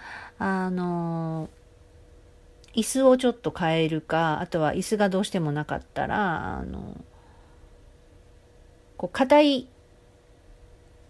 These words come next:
雑誌？ちょっと厚めの雑誌とかですね。そういうものを、こう、踏めるようにしてあげて、足のところに置くってことですね。それで、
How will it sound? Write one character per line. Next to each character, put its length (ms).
雑 220
誌？ 340
ち 80
ょ 40
っ 20
と 180
厚 180
め 120
の 100
雑 240
誌 240
と 100
か 100
で 100
す 120
ね。 140
そ 180
う 80
い 80
う 80
も 180
の 440
を、 100
こ 260
う、 40
踏 120
め 180
る 160
よ 160
う 40
に 120
し 100
て 140
あ 100
げ 140
て、 200
足 300
の 100
と 120
こ 80
ろ 60
に 100
置 200
く 20
っ 20
て 80
こ 80
と 80
で 80
す 120
ね。 120
そ 120
れ 140
で、 220